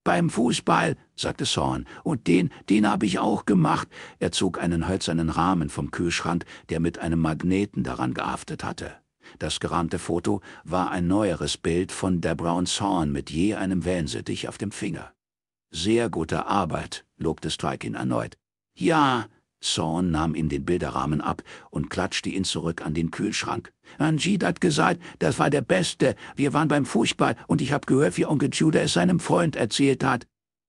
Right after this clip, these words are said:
„Aha. Und dann, dann hat er zu mir gesagt, erzähl das bloß keinem.“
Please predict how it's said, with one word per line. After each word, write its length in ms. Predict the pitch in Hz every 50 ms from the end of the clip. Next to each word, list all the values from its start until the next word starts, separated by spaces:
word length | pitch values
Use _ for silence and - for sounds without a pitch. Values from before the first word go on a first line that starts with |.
| _ _ _ _ _
„Aha. 540 | 76 69 - 110 - 92 104 101 104 - - _ _ _ - - -
Und 220 | - - 107 104 127
dann, 240 | 123 147 165 123 - - - -
dann 180 | 120 110 101
hat 140 | 107 123 -
er 100 | 127 127
zu 100 | - -
mir 200 | 127 123 135 135
gesagt, 400 | 120 127 101 120 120 127 123 - - - - _
erzähl 460 | - 110 107 - - - - 196 196
das 240 | 170 156 147 - -
bloß 460 | - - - - 190 196 180 - -
keinem.“ 560 | - - 147 165 180 165 127 101 92 82 -